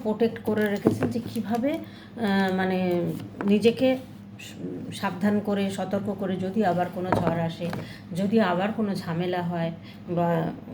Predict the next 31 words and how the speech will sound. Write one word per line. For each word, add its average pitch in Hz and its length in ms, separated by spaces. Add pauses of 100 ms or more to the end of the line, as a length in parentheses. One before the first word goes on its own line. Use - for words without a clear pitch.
(180)
কোনো 208 180
একটা 196 180
কিছু - 260
সৃষ্টি 196 440
তৈরি 180 300
হয়, 165 180
সেখান 190 420
থেকে 196 220
কিন্তু 175 240
উনি 196 300 (440)
যাতে 185 280
নিজেকে 190 360
প্রোটেক্ট 208 400
করতে 180 260
পারেন, 185 260
সেটার 170 340
জন্য 190 220
উনি 208 140
রেডি 196 260
হয়ে 151 200
রয়েছেন। 139 340 (480)
আর 175 120
এখানে 214 420
দেখা 196 260
যাচ্ছে 226 300
উনি 202 200
আর 180 120 (120)
কিচ্ছু - 260
দেখতে 180 320
চাইছেন 202 380
না, 208 120